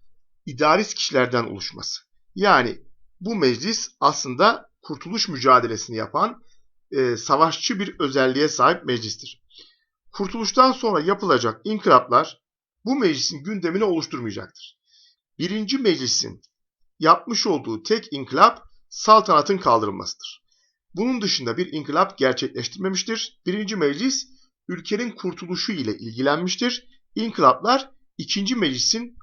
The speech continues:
konusu olmuştur. Arkadaşlar, Türkiye Büyük Millet Meclisi'ne karşı çıkan isyanlara karşı yirmi dokuz Nisan bin dokuz yüz yirmide Hıyanet-i Vataniye Kanunu çıkarılıyor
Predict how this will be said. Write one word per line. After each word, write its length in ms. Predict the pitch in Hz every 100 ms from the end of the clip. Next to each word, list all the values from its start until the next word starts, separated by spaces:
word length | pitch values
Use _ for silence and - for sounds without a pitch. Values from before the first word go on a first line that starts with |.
| -
konusu 420 | - 175 - -
olmuştur. 420 | 190 131 104 - - - _ - - - - -
Arkadaşlar, 600 | 202 202 247 - 233 220 _ _ _ _
Türkiye 500 | - 240 - 240 202
Büyük 240 | 214 233 190
Millet 240 | 196 214
Meclisi'ne 420 | 175 160 - 196
karşı 320 | 180 147 147
çıkan 340 | 190 - 190 170
isyanlara 720 | 139 - 151 143 131 131 143 143
karşı 540 | 117 95 - 254 269 - - _ _ _ _ _
yirmi 220 | 147 180 190
dokuz 280 | 214 240
Nisan 380 | 208 143 143 127
bin 100 | 160
dokuz 260 | 165 160 180
yüz 120 | 135
yirmide 300 | 127 120 180
Hıyanet-i 560 | 156 156 160 180 185 151
Vataniye 440 | 131 139 143 156
Kanunu 360 | 170 147 165 175
çıkarılıyor 560 | - 196 190 202 240